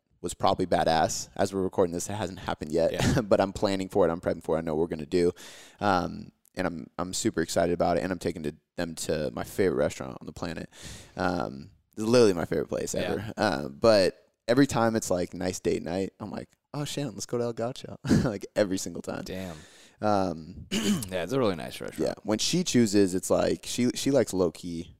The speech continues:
Speaker 1: She's like, "Oh, let's just go somewhere chill and, like, not overpriced so we don't have to dress up."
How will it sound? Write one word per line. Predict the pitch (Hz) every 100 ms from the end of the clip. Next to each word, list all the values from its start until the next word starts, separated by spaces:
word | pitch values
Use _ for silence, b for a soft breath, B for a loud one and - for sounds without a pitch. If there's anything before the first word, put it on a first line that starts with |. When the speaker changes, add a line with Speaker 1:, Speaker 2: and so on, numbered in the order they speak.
| _ _
Speaker 1:
She's | _ -
like, | 107
"Oh, | 131
let's | 135 -
just | 170
go | 143
somewhere | - 120
chill | - 98 98 95
and, | 95
like, | 85 90 - - _ _
not | 95
overpriced | 98 92 92 - 87 95
so | 90
we |
don't | 90
have | 95
to | 90
dress | 90 92 -
up." | 90 90 -